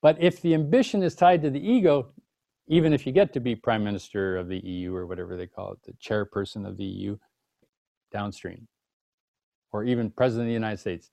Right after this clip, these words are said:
downstream. The little farmer just growing tomatoes might be in a much better place than the President of the United States. Well, <laughs> I just leave that one alone.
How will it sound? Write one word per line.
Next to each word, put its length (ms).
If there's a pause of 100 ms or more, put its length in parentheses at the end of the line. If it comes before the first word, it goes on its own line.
downstream. 580 (1500)
The 60
little 260
farmer 520
just 240
growing 240
tomatoes 500
might 180
be 120
in 80
a 40
much 320
better 200
place 580
than 120
the 60
President 440
of 80
the 80
United 240
States. 180
Well, 160 (1160)
<laughs> 600 (2000)
I 100
just 280 (160)
leave 320
that 240
one 180
alone. 580